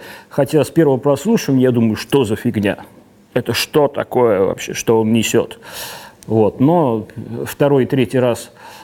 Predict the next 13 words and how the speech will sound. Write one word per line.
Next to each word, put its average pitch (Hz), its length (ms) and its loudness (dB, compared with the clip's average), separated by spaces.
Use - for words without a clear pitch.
э, 107 360 -4
когда 110 280 0
послушал 113 500 -2
я 101 320 -2
этот 101 280 -6
альбом 113 540 2
и 113 140 2
посмотрел 120 800 0
выступление 110 840 0
прекрасной 117 460 0
этой 113 160 -2
группы 113 440 2
на 107 340 -2